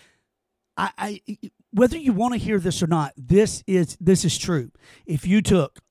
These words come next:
one hundred women, one hundred women, okay? One hundred women, and you took twenty men, hundred women, twenty men, and you put 'em on an island.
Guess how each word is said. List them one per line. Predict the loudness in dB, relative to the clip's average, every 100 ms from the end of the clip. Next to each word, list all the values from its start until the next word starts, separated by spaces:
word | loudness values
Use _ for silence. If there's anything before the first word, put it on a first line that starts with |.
| _
one | -16 -8 -2 0 2
hundred | 2 2 0 0 -2 -2 -2
women, | -2 -2 -6 -12 -18 _ _ _ _ _
one | -8 -4
hundred | -2 -2 -2 -2
women, | 0 -2 -2 -8 _ _ _ _ _ _ _ _ _ _ _ _ _ _ _
okay? | -16 -16 -20 _ _ _ _ _ _ _ _ _ _ _ _ _ _ _ _ _
One | -14 -6 -2
hundred | 0 -2
women, | -2 -6 -8 -20 _ _ _ _ _ _ _ _ -12
and | -6 -2
you | 0
took | 0 0 0 -2 _ _ _ _ _ _ _ _ _ _ _ _ _ _ _ _ _ _ _ _ _ _
twenty | -14 -8 -6 -6 -10 _ _
men, | -14 -14 -18 -20 _ _ _
hundred | -2 0
women, | 0 0 -2
twenty | -2 -2
men, | -2 -4 -10 -10
and | -6
you | -4
put | -2 0
'em | 2
on | 2
an | 2
island. | -2 -6